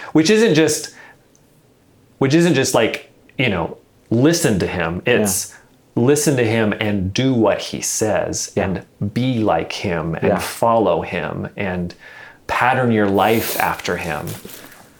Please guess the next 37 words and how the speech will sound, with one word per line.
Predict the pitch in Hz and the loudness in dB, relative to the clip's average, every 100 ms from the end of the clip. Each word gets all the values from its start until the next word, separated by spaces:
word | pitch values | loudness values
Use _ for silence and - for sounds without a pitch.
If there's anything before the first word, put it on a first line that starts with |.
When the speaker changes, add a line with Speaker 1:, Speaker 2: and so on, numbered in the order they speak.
| - - - - - - - - | -20 -20 -20 -20 -20 -20 -20 -8
Speaker 1:
And | - | 0
that's | 117 156 - | 2 2 2
where | 131 | 2
it, | 95 - - | 2 -2 -2
that's | 127 135 | 0 2
where | 120 | 0
it | 92 | 0
gets | 92 | -2
hard | - 135 - - 127 - - | -2 -2 -2 -4 -10 -12 -4
because, | 120 - 120 110 104 - - - - - | -4 2 2 2 -2 -8 -14 -20 -14 -4
and | 127 | -2
I, | 113 - - | 0 -2 -4
I | |
feel | - 139 | 0 2
like, | 107 92 - _ _ - | 0 -2 -12 _ _ -16
I | - | -6
feel | 117 | -4
like | 95 98 | -2 -4
I | |
talk | 98 - - | -4 -4 -4
about | 92 - | -4 -4
this | 98 | -2
all | 110 101 | 0 0
the | |
time, | - 117 104 95 | -2 -2 -2 -2
but, | 95 - - - _ | -2 -4 -18 -20 _
but | - 113 | -2 2
we | 110 | 2
want, | 101 123 131 127 - - _ _ _ _ | 2 2 2 0 -6 -20 _ _ _ _
we | 123 123 | -2 2
want | 131 156 | 2 4
a | 147 | 2
Jesus | 110 120 120 113 | 2 0 2 0
who | - | 0
does | 113 107 101 | 2 0 0
hard | 117 110 104 - | 0 0 -2 -2
things | 113 110 101 95 - | -2 0 -2 -4 -10